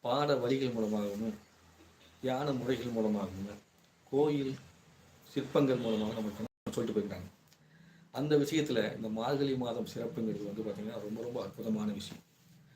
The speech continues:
ஜாதக கட்டம் நீங்க எடுத்துக்கிட்டீங்க அப்படின்னா, அந்த ஜாதக கட்டத்துல மேசம் முதல் மீனம் வரை ஒவ்வொரு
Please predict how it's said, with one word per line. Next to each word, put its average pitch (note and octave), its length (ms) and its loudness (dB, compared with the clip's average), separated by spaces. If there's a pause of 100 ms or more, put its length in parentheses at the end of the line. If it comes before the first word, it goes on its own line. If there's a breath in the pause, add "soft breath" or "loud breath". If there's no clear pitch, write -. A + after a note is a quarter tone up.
(480 loud breath)
ஜாதக D3 380 6
கட்டம் C3 240 4
நீங்க B2 160 2
எடுத்துக்கிட்டீங்க G#2+ 380 0
அப்படின்னா, F#2 280 -6 (300)
அந்த A#2 120 -6
ஜாதக A#2+ 460 0
கட்டத்துல G2+ 280 -4 (1200)
மேசம் B2+ 420 2
முதல் A2+ 220 0 (200)
மீனம் C3 300 2
வரை A2 200 0 (440)
ஒவ்வொரு C3 500 4